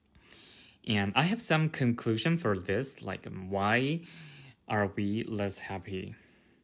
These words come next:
Okay, so the major reason, I think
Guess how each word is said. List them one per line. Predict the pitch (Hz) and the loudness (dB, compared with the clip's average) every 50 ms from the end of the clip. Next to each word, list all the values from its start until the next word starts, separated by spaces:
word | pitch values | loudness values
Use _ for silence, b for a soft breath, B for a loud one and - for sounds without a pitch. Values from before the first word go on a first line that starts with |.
| b _ _ _ _ b b b b b b b b b b b b b | b _ _ _ _ b b b b b b b b b b b b b
Okay, | - 107 - - 95 - 107 | -4 -4 -2 -2 -4 -2 0
so | 107 - - 101 95 92 92 98 | 0 0 2 2 0 0 0 0
the | 107 127 | 2 4
major | 143 156 147 151 147 | 4 4 6 4 6
reason, | 139 131 127 120 113 117 101 95 92 90 90 95 B B B B B B B B B B B B _ _ _ - | 6 6 4 4 4 4 2 2 2 0 -2 -4 B B B B B B B B B B B B _ _ _ 0
I | 113 107 | 0 0
think | 101 - - 110 104 104 101 101 - - - | 0 0 2 4 4 4 2 0 -2 -8 -14